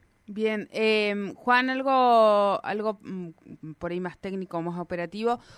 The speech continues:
Una vez que presentan, no, no tiene que ser el proyecto acabado, pueden luego darle f-, mayor forma, pero sí una idea y una propuesta en, en, en borrador, ¿cómo es eso?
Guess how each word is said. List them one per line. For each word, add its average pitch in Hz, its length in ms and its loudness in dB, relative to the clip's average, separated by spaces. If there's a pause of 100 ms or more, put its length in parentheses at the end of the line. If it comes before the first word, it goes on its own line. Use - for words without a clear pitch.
(160)
Una 233 220 2
vez 233 140 2
que 233 280 0
presentan, 233 600 -2
no, 233 80 0 (100)
no 226 180 -2
tiene 269 200 -4
que 254 60 -6
ser 247 120 0
el 233 80 -2
proyecto 233 400 0
acabado, 220 560 4
pueden 214 280 0
luego 208 280 4
darle 202 300 4
f-, 190 180 -12
mayor 185 720 -2
forma, 226 420 2
pero 190 180 -2
sí 208 260 -4
una 202 180 -2
idea 190 300 4
y 196 80 0
una 190 180 0
propuesta 196 880 2
en, 160 420 -6
en, 156 320 -10
en 156 200 -8
borrador, 165 480 -2
¿cómo 196 200 -6
es 185 140 -8
eso? 156 320 -12